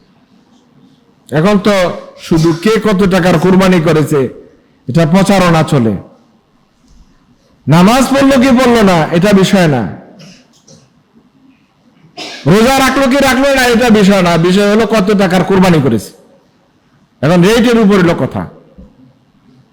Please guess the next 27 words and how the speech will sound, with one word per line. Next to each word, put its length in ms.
এই 180
যে 140
সংস্কৃতি 560
চালু 280
হলো, 480
এটা 180
তো 140
কোনো 180
ভালো 300
সংস্কৃতি 500
না। 200
সাহাবায়ে 460
কেরাম 280
রাদিয়াল্লাহু 580
তাআলা 220
আলাইহিম 260
আজমাইন 560
সঙ্গতি 540
থাকলে 320
কোরবানি 460
করতেন, 480
সঙ্গতি 400
না 140
থাকলে 280
কোরবানি 380
করতেন 360
না। 280